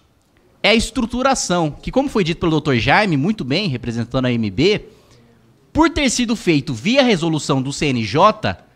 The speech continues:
não foi debatido levando em consideração a realidade de todos os estados do nosso país.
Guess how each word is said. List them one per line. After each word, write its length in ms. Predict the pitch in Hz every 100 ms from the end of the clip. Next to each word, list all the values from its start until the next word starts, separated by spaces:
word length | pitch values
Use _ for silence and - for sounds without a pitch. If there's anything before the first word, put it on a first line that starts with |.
| _ -
não 240 | 185 285
foi 200 | 294 285
debatido 560 | 262 240 208 - 254 262
levando 320 | 240 185 247
em 40 |
consideração 600 | 247 226 - 202 160 - 247
a 60 |
realidade 640 | 226 220 196 165 208 202 226
de 80 |
todos 280 | - 247 214
os 140 | 247 226
estados 460 | 233 214 214 196
do 80 | -
nosso 200 | 247 226
país. 480 | 285 277 196 -